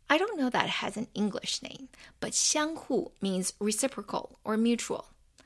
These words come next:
Bao here is still the word for treasure, but the word for insurance or protection is the same sound, so the product in press releases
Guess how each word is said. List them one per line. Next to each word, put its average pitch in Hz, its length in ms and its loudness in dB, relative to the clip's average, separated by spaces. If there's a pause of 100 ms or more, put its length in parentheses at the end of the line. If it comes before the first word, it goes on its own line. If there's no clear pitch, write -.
(300)
Bao 156 360 10
here 220 440 4
is 208 180 2
still 254 300 2
the 208 100 4
word 175 220 -2
for - 140 -6
treasure, - 580 0 (420)
but 220 120 -2
the 262 80 8
word 320 180 2
for 285 160 -2
insurance 202 720 0
or 233 60 0
protection - 720 -2
is 208 120 -4
the 208 80 -4
same - 320 -2
sound, - 500 2 (160)
so - 180 4
the 220 80 2
product - 540 2
in 214 140 0
press 247 340 2
releases 208 540 -4